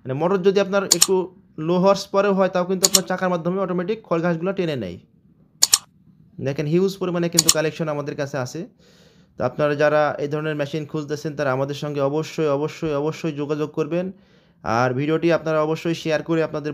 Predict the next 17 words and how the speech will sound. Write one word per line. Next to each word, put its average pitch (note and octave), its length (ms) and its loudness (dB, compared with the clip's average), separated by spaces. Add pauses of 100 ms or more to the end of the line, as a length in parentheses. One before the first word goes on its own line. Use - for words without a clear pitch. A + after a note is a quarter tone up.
বন্ধুবান্ধবের D3 580 -2
মাঝখানে D3 320 -2
ছড়াই D3 300 0
দিবেন, D3+ 220 -2
যাতে D3+ 220 -2 (720)
কি - 60 -10 (180)
এই C#3+ 100 2
ধরনের D#3 320 2
প্রতারিত E3+ 340 2 (100)
না D3+ 120 4
হয় F3 240 0
বা D3+ 100 4
ডুপ্লিকেট D#3+ 480 -2
প্রোডাক্ট D#3 300 -2
কেউ D#3 100 -2
না D3 140 0
কিনে। A2 300 -8